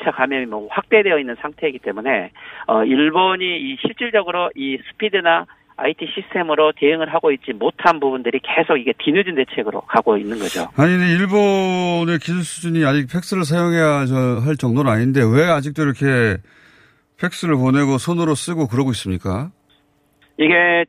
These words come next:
Speaker 1: 뭐 한 두 가지 이유가 있을 것 같은데 첫째는 일본 같은 경우는 아직도 뭐랄까요, 개인 프라이버시를 보호해야 한다 그러고 각,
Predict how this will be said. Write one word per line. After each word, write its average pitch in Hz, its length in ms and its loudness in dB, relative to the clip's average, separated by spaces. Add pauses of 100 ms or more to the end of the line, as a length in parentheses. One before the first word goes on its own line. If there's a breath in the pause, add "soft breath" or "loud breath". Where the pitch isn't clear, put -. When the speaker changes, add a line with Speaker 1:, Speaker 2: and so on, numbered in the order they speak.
(120)
Speaker 1:
뭐 180 140 -10
한 214 160 -4
두 202 120 -10
가지 214 200 0
이유가 196 180 -2
있을 170 180 -6
것 - 100 -6
같은데 170 260 -8 (100)
첫째는 220 320 -4
일본 175 280 -4
같은 190 280 -6
경우는 160 320 0
아직도 156 360 -6
뭐랄까요, 135 340 -4 (100)
개인 147 260 -4
프라이버시를 175 600 -2
보호해야 151 400 0
한다 131 240 -2
그러고 113 420 -2
각, - 220 -2